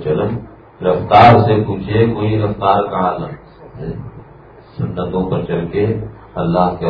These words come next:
اللہ کا راستہ بہت جلد طے ہوتا ہے۔ اللہ کی محبت نصیب ہوتی ہے۔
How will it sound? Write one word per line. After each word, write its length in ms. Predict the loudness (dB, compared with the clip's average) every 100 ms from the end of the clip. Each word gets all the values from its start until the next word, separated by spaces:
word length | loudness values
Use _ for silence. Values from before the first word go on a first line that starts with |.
| -2
اللہ 360 | 0 -2 -2 -2
کا 200 | 0 0
راستہ 400 | -2 0 0 2
بہت 280 | 2 2 2
جلد 280 | 2 2 2
طے 100 | 2
ہوتا 420 | 2 -2 -4 -4
ہے۔ 60 | -8 -14 -20 -4
اللہ 420 | 0 4 4 4 2
کی 80 |
محبت 480 | 0 0 2 2 0
نصیب 380 | -2 -4 -2 2
ہوتی 340 | 2 0 -4
ہے۔ 100 | -6